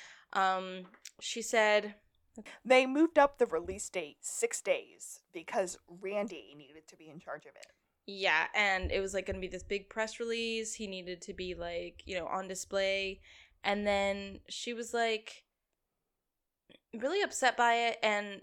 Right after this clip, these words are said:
Speaker 1: the boys c-, are kind of, like, pushing her to say more, and she's like, "Well,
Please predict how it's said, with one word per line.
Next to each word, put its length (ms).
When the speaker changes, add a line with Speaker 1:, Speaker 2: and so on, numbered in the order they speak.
Speaker 1:
the 100
boys 400
c-, 320
are 100
kind 260
of, 100
like, 180
pushing 340
her 140
to 80
say 220
more, 260
and 200
she's 180
like, 280
"Well, 280